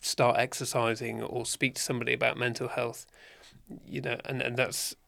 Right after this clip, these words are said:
an excuse I, I hear quite often, you know, "I don't have time to do this. My focus is on my wife and my kids and my work, and I have family commitments and job stresses.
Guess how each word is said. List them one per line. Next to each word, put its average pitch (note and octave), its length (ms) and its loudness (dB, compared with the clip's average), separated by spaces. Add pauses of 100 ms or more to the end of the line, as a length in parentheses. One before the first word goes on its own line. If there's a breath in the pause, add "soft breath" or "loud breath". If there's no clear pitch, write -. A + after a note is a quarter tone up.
(120)
an C#3+ 140 6
excuse C#3+ 600 2
I, - 140 -6 (140)
I C3 140 8
hear B2 300 4 (300)
quite C3+ 240 8
often, - 540 0
you D#3 100 2
know, B2 220 -4 (720 soft breath)
"I B2 100 0
don't D#3 180 6
have C3 160 2
time C#3 240 2
to - 120 -8
do C#3+ 180 8
this. C3 240 4
My B2 100 2
focus C#3+ 440 4
is C3 140 -2
on C3 100 2
my A#2+ 180 2
wife C3+ 400 4
and - 100 -6
my A2+ 80 -6
kids - 480 4
and A#2 100 -6
my A#2 180 0
work, C3+ 520 4
and A#2+ 240 -6 (360 loud breath)
I C#3 140 4
have A#2+ 100 -4
family C#3+ 360 4
commitments C3 600 -2
and A2 100 -8
job C3 240 2
stresses. B2+ 720 -2